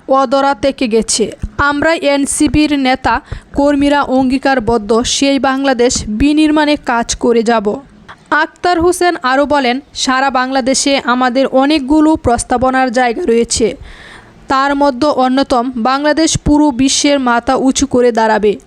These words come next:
ঢাকা শহরকে গ্লোবাল সাউথের প্রধান হিসেবে দেখা, এমন অনেকগুলো স্বপ্ন নিয়ে আমরা এগোচ্ছি। বাংলাদেশের বর্তমান প্রেক্ষাপটে আমরা বিশ্বাস করি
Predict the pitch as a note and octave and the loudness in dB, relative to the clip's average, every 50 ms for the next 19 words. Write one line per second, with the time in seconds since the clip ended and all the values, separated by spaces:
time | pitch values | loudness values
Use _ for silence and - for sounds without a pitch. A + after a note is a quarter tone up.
0 | - B3 A#3+ C4 C4 C4+ C4 - D#4 C#4+ - E4+ D#4 E4+ E4+ - - E4 D#4 B3 | -4 -2 0 0 0 0 0 0 -2 0 2 2 2 2 2 0 0 -2 0 0
1 | A3+ B3+ B3+ B3+ B3+ C4+ C4+ C4+ C#4 C#4+ - - - - - - - - - B3+ | 0 0 2 2 2 0 0 0 -2 -4 -8 -16 -20 -20 -20 -14 -6 -2 0 0
2 | B3+ C4 C4+ C4+ - C#4 C4+ C#4 - - B3+ B3 A#3+ A3 B3 A#3+ A#3+ A#3 C4 - | 2 2 0 0 0 0 0 0 0 0 0 0 0 0 -2 -2 -2 -2 -2 -2
3 | - C#4 A#3 A#3+ B3 - - - - - - - - C#3 B3+ B3+ A#3+ - A#3+ G#3 | -2 0 0 0 -2 -4 -6 -14 -20 -20 -12 -6 -2 0 0 0 -2 -2 -4 -4
4 | F3+ - - - - - - _ - - C#4 D#4 E4 E4+ F4 F4 D#4+ - C#4 C#4 | -4 -6 -10 -20 -20 -20 -20 _ -4 -2 0 2 2 2 2 2 0 0 0 0
5 | C#4+ D#4 D#4 C4 C4+ D#4+ D#4+ D#4+ D#4+ - - C4+ B3+ B3+ - C#4 C#4+ C#4 C#4+ C#4+ | 0 0 0 0 0 2 2 2 2 2 0 0 -2 0 0 0 0 0 2 2
6 | C#4+ C#4 C4+ - B3 B3+ A#3+ C4 B3+ - C4 B3+ A#3+ G#3+ A#3 A3+ A3+ - - - | 2 2 0 0 0 0 0 0 2 2 2 2 2 0 0 -2 -2 -4 -6 -6
7 | G#3+ - - - - - - - - - A3+ C4+ D4 D#4 E4 E4+ D4+ F4+ - F4 | -6 -8 -10 -14 -20 -20 -20 -14 -6 -4 -2 -2 0 0 0 0 0 0 0 0
8 | F4+ C4+ B3+ C4+ C4+ C4 - D4+ D4 D4+ D4+ D4+ C#4+ - C4+ B3+ B3+ - C#4 C4+ | 0 0 0 0 0 0 -2 -2 0 0 0 -2 -2 -2 -2 -2 -2 -2 -4 -2
9 | - C#4+ C#4 C4+ - C#4+ C4 - - B3+ C4 C4 C4 C#4 C4 A3+ A#3 A#3+ - - | -2 -2 -2 0 0 0 -2 -2 -2 -2 0 0 0 0 0 -2 -2 -4 -2 0
10 | - C4+ - - - C#4 B3+ A#3+ A#3 C4 | 0 0 -2 -2 0 0 0 0 -2 -4